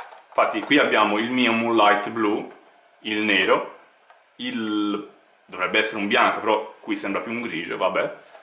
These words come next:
e poi una specie di rosa, arancio. Veramente carina questa trovata della scatola, molto interessante. Quindi ragazzi,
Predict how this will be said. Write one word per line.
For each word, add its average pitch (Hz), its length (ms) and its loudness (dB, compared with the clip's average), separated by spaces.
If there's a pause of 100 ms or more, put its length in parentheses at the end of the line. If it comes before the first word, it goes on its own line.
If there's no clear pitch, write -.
(120)
e - 100 -4
poi 110 200 2
una 101 140 2
specie 98 420 0
di 92 400 -4
rosa, 87 600 0
arancio. 80 640 -2 (1080)
Veramente 156 760 6
carina 117 400 0
questa 107 260 -2
trovata 95 1040 6
della 98 220 2
scatola, - 520 -4 (420)
molto 120 200 -6
interessante. 104 720 -2 (2000)
Quindi 147 240 2
ragazzi, 120 540 4